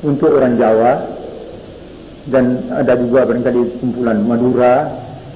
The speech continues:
Itu regional, daerah per daerah ada. Tapi dalam arti kebangsaan menyeluruh Indonesia, itu hanya orang Islam.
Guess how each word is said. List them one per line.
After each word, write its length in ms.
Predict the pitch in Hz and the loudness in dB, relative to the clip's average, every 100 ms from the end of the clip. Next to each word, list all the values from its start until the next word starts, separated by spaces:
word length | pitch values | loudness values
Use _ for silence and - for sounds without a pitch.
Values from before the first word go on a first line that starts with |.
| - - - | -14 -14 -6
Itu 160 | 139 208 | 0 4
regional, 800 | 185 165 151 151 170 165 117 90 - - - - - - - - - - - - - | 6 4 4 2 4 2 0 -2 -10 -14 -14 -14 -14 -16 -14 -14 -14 -14 -14 -14 -2
daerah 340 | 143 151 143 - | 2 4 2 2
per 160 | 139 120 | 0 0
daerah 320 | 123 135 170 165 | 2 4 2 2
ada. 180 | 185 117 95 - - - - | 2 2 0 -8 -14 -16 -2
Tapi 220 | 165 233 202 | 0 2 2
dalam 260 | 170 156 139 | 2 2 0
arti 400 | - 165 - 151 135 120 | -2 -2 -2 0 0 2
kebangsaan 720 | 143 127 123 131 156 190 185 143 127 | 2 2 0 0 0 0 0 0 2
menyeluruh 640 | 127 135 196 226 - - | 2 2 4 4 2 -2
Indonesia, 560 | 139 127 117 104 131 147 | 0 0 0 0 0 0
itu 160 | 185 175 208 | 0 0 2
hanya 240 | 202 202 | 2 2
orang 240 | 156 156 147 | 2 0 0
Islam. 240 | - 175 | -2 -2